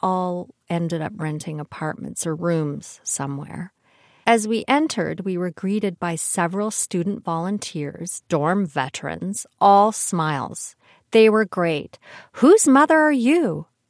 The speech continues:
Ugh, I felt so badly for him as I gave the volunteer his name. We were directed where to go.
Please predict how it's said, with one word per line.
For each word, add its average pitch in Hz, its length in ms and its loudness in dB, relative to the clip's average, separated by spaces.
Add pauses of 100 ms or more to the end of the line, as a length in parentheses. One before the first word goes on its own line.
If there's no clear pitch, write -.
Ugh, 160 240 -2 (240)
I 165 100 -8
felt - 300 -8
so 160 180 -4
badly 151 420 -6
for - 160 -12
him 147 220 -6
as 147 100 -6
I 156 100 -4
gave 156 320 -6
the 160 100 -8
volunteer 147 640 -6
his 160 260 -6
name. 147 400 -6 (600)
We 196 120 4
were 196 120 2
directed 180 640 0
where 170 180 0
to 185 140 -10
go. 165 560 -4